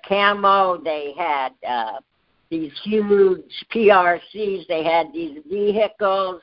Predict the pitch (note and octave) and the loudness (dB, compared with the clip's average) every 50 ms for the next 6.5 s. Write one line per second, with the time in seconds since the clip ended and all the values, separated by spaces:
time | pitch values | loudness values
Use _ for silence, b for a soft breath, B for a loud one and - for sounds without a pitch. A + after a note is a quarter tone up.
0 | _ - F3 F3 E3 D3+ C#3+ D3+ E3 E3+ E3 F3+ G3+ A3 A#3 A#3 C4+ C4 B3+ - | _ -4 -2 -2 -2 -2 -4 -6 -6 -4 -2 0 2 2 2 0 -2 -2 -4 -4
1 | - A#3+ A3+ A#3+ A#3+ A#3 A3+ - A#3 G#3 - A3 A3+ A#3 A#3 - G#3 F3 F3 F3+ | -8 -8 -6 -4 -6 -6 -6 -8 -8 -6 -4 -4 -4 -6 -6 -10 -12 -10 -6 -4
2 | F#3 F#3+ G#3 G3 G#3 G#3+ G#3 G3+ - A3 G#3+ _ - A3 G3+ G3 _ - G3+ F#3+ | -2 -2 0 0 0 -2 -2 -4 -12 -14 -10 _ -2 -2 -2 -2 _ -18 -18 -10
3 | F#3 - F#3+ F3+ G#3+ G#3+ A3+ A3+ - - F3 E3+ F#3 _ b b b b b - | -4 -2 0 2 2 2 2 0 0 -4 -6 -6 -8 _ b b b b b -8
4 | G#3 G3 - A#3+ A3+ G#3+ F#3 G#3+ G#3 G#3 G3+ _ - G3+ G3+ - - - A#3+ A#3+ | -6 0 4 4 4 4 4 0 0 0 0 _ -8 -18 -18 -14 -8 -8 -6 -6
5 | A#3+ A#3 G#3+ - A3+ A3 A3 A3 G#3 G3+ G3+ F3+ - - G3+ F#3+ - - G3+ G#3+ | -6 -8 -8 -6 -4 -2 -2 -2 -4 -6 -8 -8 -6 -6 -6 -6 -2 -2 0 0
6 | A3 A3 A3 G#3 F#3 - - F3 E3+ - | 0 0 -2 -4 -6 -4 -2 -2 -2 -4